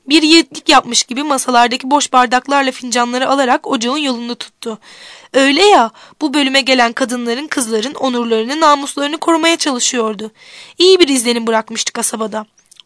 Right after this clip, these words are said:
Dürüst, doğru davranıyordu. Biraz sonra genç adamın eşi de gelse ona, "Ben sizler için önemli davranıyorum," diyecekti.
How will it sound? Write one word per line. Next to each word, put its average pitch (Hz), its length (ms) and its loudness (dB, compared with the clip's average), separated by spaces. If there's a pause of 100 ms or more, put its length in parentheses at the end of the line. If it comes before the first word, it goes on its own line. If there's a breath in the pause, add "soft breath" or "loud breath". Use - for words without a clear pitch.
Dürüst, 254 340 -2 (160)
doğru 277 300 4
davranıyordu. 226 720 2 (520 loud breath)
Biraz 349 280 2
sonra 254 280 0
genç 285 300 0
adamın 240 220 -6
eşi 254 260 0
de 262 60 -2
gelse 226 420 -2
ona, 233 360 -2 (560 soft breath)
"Ben 320 180 6
sizler 302 340 2
için 294 200 -2
önemli 277 400 0
davranıyorum," 220 640 0
diyecekti. 220 600 -8